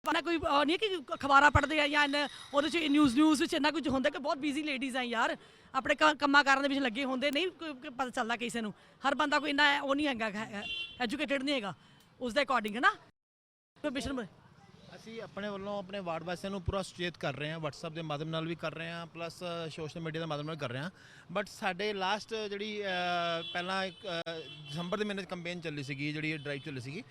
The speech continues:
Speaker 2: ਉਹਦੇ ਚੈਨਲ ਸੱਤ ਫੇਸ ਛੱਡਤਾ ਸੀਗਾ, ਵਿੱਚ ਵਿਚਾਲੇ ਛੱਡਤਾ ਸੀਗਾ। ਲੋਕਾਂ ਨੂੰ ਇਹ ਲੱਗਿਆ ਕਿ ਸ਼ਾਇਦ ਹੁਣ ਇਹ ਡਰਾਈਵ ਬੰਦ ਹੋ ਚੁੱਕੀ ਹੈ, ਲੋਕੀ ਇਸ ਕਰਕੇ ਜਾਗਰੂਕ, ਉਹ ਥੋੜ੍ਹਾ ਠੰਡਾ। ਮੈਂ, ਸਾਡੀ ਕਾਰਪੋਰੇਸ਼ਨ ਦੀ ਮੀਟਿੰਗ ਹੋਈ ਸੀ, ਅਹ, ਮੇਅਰ ਸਾਹਿਬ ਨਾਲ ਹੋਈ ਸੀਗੀ,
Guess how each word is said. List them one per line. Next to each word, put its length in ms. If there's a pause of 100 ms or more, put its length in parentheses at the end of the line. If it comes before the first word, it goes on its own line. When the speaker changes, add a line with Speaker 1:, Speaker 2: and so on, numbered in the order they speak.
(240)
Speaker 2:
ਉਹਦੇ 200
ਚੈਨਲ 280
ਸੱਤ 260
ਫੇਸ 320 (360)
ਛੱਡਤਾ 380
ਸੀਗਾ, 160
ਵਿੱਚ 220
ਵਿਚਾਲੇ 280
ਛੱਡਤਾ 340
ਸੀਗਾ। 260 (300)
ਲੋਕਾਂ 280
ਨੂੰ 120
ਇਹ 60
ਲੱਗਿਆ 220
ਕਿ 100
ਸ਼ਾਇਦ 300
ਹੁਣ 120
ਇਹ 60
ਡਰਾਈਵ 220
ਬੰਦ 240
ਹੋ 80
ਚੁੱਕੀ 340
ਹੈ, 160 (320)
ਲੋਕੀ 280
ਇਸ 120
ਕਰਕੇ 300
ਜਾਗਰੂਕ, 360
ਉਹ 260
ਥੋੜ੍ਹਾ 280
ਠੰਡਾ। 220
ਮੈਂ, 440
ਸਾਡੀ 280
ਕਾਰਪੋਰੇਸ਼ਨ 400
ਦੀ 60
ਮੀਟਿੰਗ 220
ਹੋਈ 120
ਸੀ, 340
ਅਹ, 180
ਮੇਅਰ 220
ਸਾਹਿਬ 180
ਨਾਲ 80
ਹੋਈ 100
ਸੀਗੀ, 320